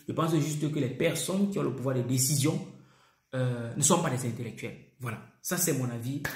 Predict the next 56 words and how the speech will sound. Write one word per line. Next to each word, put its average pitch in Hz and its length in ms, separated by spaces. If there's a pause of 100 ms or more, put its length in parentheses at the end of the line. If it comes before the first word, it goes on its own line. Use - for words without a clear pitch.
(220)
En 120 120
tout - 140
cas, 135 220 (220)
les 131 200
résultats 135 460
en 131 100
disent 131 220
long, 123 220 (100)
parce 117 140
que 143 80
les 123 100
résultats 127 580 (260)
parlent 135 460
d'eux-mêmes. 139 340
Maintenant, 165 380
toi, 202 200
ton 120 140
job, 135 380 (280)
si 170 120
tu 180 80
estimes 160 320
que 160 80
ceux 147 120
qui 143 120
sont 139 120
en 117 140
haut 120 320
ne - 60
sont 131 200
pas 127 140
des 117 180
intellectuels, 113 440
ne 123 40
sont 127 80
pas 127 80
capables 120 220
de 127 60
résoudre 127 240
ces 143 100
problèmes-là, 131 420 (320)
toi 349 180
aussi, 202 120
tu - 80
peux 208 120
être 214 140
cette 214 260
personne-là 160 540 (280)
qui - 100
va 202 140
décider 151 840
de 131 120
se 160 180
charger, 151 520
charger 151 360
son 156 180
bagage, 135 400